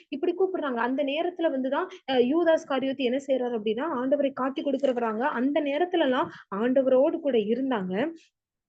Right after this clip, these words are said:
ஆனா அந்த, அந்த நேரத்துல ஆண்டவரோடு கூட இருந்தவர்கள்,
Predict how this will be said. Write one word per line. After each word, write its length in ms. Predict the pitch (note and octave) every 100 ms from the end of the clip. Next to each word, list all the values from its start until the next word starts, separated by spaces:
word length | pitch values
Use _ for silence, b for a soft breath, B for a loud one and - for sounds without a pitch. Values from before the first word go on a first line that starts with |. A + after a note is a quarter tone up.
| _ _ -
ஆனா 400 | A3+ F#3+ A3 E4 B B
அந்த, 300 | G3+ A#3+ B3
அந்த 380 | G#3+ A3+ B3+ C#4
நேரத்துல 440 | A#3+ C#4 F4+ F4+
ஆண்டவரோடு 640 | C#4 G#3+ C4 C#4+ C#4+ D4 E4
கூட 160 | C#4+
இருந்தவர்கள், 840 | A3+ A3+ C#4 C#4+ A#3 F#3+ F#3+ C4+